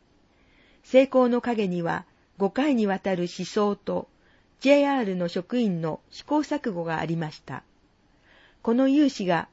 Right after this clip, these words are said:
また見られるといいですね。昨年末に募集した町五大ニュースにたくさんの応募をいただき、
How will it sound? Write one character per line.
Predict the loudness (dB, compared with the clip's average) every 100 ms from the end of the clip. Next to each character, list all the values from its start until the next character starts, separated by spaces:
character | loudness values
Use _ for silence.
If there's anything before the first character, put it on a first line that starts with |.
| -6
ま | -4
た | -2 -4 -4
見 | -4 0
ら | 0
れ | 0
る | -2
と | -2 -4
い | -2 -2
い | 0
で | -2
す | -2
ね。 | -4 -4 -6 _ _ _ _ _ _ _ _ _ _ _ _ -20 _ -20 -20 _ _
昨 | -6 -4 0
年 | 0 2 2 0
末 | 0
に | 0 2
募 | 0
集 | 2 0
し | 0 -2
た | -4 -4 -10 _ -4
町 | -4 -2 -4 0
五 | 2
大 | 4 4 4
ニ | 2
ュ |
ー |
ス | 2 0
に | -2 -4 _
た | -2
く | -2
さ | 0 2
ん | 2
の | 2 2
応 | 2
募 | 2
を | 2 0
い |
た | -2
だ | -2 -4
き、 | -6 -14